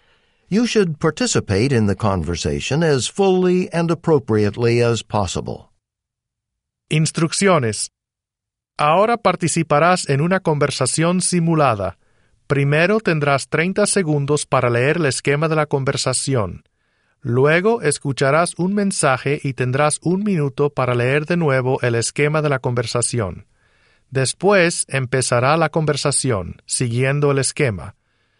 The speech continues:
Speaker 2: Siempre que te toque tu turno, tendrás veinte segundos para responder. Una señal te indicará cuándo debes empezar y terminar de hablar.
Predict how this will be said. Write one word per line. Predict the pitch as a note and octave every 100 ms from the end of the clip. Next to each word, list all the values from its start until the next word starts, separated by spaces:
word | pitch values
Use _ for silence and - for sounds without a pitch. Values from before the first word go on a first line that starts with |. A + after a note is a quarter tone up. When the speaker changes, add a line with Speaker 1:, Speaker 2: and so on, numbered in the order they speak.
| _ _ _ _
Speaker 2:
Siempre | - - E3 F#3+ A3 A#3+ A3+
que | F3+
te | E3+ C#3+
toque | - E3 -
tu | F3+ F3
turno, | D#3 D3+ B2 A2 A2+ B2 _ _
tendrás | B2 B2+ D3 D3 A#2
veinte | C#3+ F3+ F#3+
segundos | G#3 G#3+ D#3 B2+ A2+ B2
para | - B2 A#2+
responder. | B2 - C3+ B2+ C#3 F#2+ - _ _ _ _ _ _
Una | C3+ D#3 F#3+
señal | - G#3 F#3 C#3+ D3+
te | D3
indicará | C#3 B2+ B2+ B2 C#3 C#3+
cuándo | - C3 D3 F3+ G3
debes | F#3+ F#3 F#3+
empezar | F3+ F#3 - C#3 B2+ -
y | B2+
terminar | B2 A#2+ A2+ A2+ B2+ C#3
de | D3
hablar. | C#3 C3 A2 E2+ -